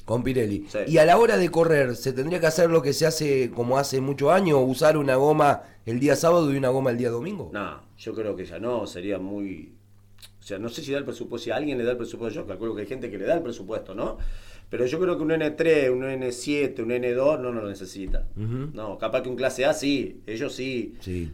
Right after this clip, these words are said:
Speaker 2: puedan poner gomas nuevas, necesiten poner gomas nuevas, pero un clase, pero lo, el resto de las categorías,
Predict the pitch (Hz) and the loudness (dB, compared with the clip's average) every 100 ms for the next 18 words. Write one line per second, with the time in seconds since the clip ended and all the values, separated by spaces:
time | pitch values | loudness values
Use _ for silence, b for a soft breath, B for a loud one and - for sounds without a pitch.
0 | - 123 120 110 107 120 117 120 107 117 | -6 0 2 2 -2 -2 -2 -2 -2 0
1 | 131 131 117 110 113 113 127 117 95 113 | 2 4 2 -2 -6 -8 -6 -6 -4 -4
2 | 110 104 101 98 92 90 - 110 110 117 | -4 -6 -8 -10 -10 -10 -10 -10 -8 -6
3 | 123 113 113 110 104 101 101 101 120 208 | -6 -4 -6 -6 -8 -6 -4 -6 -6 -6
4 | - 120 104 - 98 107 139 233 139 | -4 -4 -4 -8 -10 -6 -2 0 0